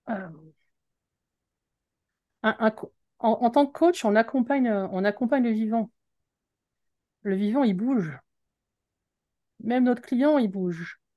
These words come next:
Il bouge d'une séance à l'autre, il bouge, euh, d'un instant à l'autre en séance. Et, hum,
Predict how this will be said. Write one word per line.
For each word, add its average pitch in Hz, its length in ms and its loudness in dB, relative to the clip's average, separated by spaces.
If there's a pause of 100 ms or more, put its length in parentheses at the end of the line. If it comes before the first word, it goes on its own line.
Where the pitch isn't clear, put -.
Il 220 160 -6
bouge 233 280 -4
d'une 208 120 -2
séance 214 400 -6
à 214 100 4
l'autre, 262 440 -4
il 208 80 -8
bouge, 202 480 -6
euh, 185 340 -2
d'un 185 320 0
instant 233 500 2
à 226 100 6
l'autre 254 580 -4 (160)
en 190 80 -6
séance. - 680 -6 (1120)
Et, 196 760 4
hum, 185 580 -6